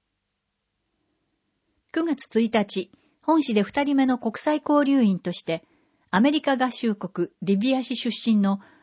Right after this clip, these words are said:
ドノバン・シャネンさんに辞令書を交付しました。西田市長から辞令書を受け取ったシャネンさんは、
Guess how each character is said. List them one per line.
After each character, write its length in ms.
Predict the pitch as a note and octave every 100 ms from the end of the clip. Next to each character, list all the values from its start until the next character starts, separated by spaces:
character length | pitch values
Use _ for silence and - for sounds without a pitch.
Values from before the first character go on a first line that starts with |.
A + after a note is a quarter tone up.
| _
ド 100 | F#3
ノ 120 | A3+ C#4+
バ 100 | D#4
ン・ 100 | C#4+
シ 100 | B3+
ャ 40 |
ネ 120 | C4+
ン 80 | C4+
さ 160 | A3+ F3+
ん 60 |
に 200 | E3 E3 -
辞 140 | F3
令 140 | C4
書 180 | C4 C4
を 20 |
交 200 | B3 G3
付 120 | E3+ D#3
し 120 | C#3+
ま 80 | -
し 140 | -
た。 180 | - - _ _ _ _ _ _ _ _ _ _ _ _ -
西 240 | F#3+ C#4+
田 120 | A3+
市 100 | -
長 180 | - C4+
か 140 | G#3+ F3+
ら 120 | E3
辞 120 | F#3
令 160 | C#4 C4+
書 220 | C4+ B3
を 40 |
受 180 | A#3+ B3
け 20 |
取 160 | A#3 A3
っ 40 |
た 120 | -
シ 120 | G#3+ C#4
ャ 20 |
ネ 120 | A3+
ン 60 | G3
さ 160 | F3+
ん 80 | D#3+
は、 180 | D3